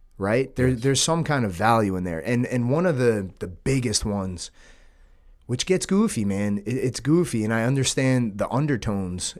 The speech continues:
Speaker 1: and the connotations there, but the, let's call it the, the apprentice-master relationship. Like, a good example would be, like,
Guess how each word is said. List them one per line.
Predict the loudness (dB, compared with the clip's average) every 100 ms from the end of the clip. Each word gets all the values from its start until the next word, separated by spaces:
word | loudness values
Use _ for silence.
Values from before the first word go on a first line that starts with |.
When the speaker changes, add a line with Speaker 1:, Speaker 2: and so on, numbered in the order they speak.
| -6
Speaker 1:
and | -4
the |
connotations | -4 -2 -2 0 0 0 0 -6 -4
there, | -2 -2 -2 -6 -20 -20 -20 -4
but | -2 0
the, | 2 0 0 -4 -12 -20 -20 _ -20 -20 -20 -6
let's | -2 -2
call | 0 4 4
it | 4 0
the, | 0 0 0 -6
the | -6 -4
apprentice-master | -4 -4 -2 0 0 -2 -2 -2 -2 -4 -4 -6 -4
relationship. | -6 -4 -6 -8 -10 -14 -16 _ _ _
Like, | -4 -2 -2 -4 -20 -20 -20 -20 -20 _ -20 _ -6
a | -6
good | 0 0
example | 0 0 -2 -2
would | -2
be, | -2
like, | -2 -6 -12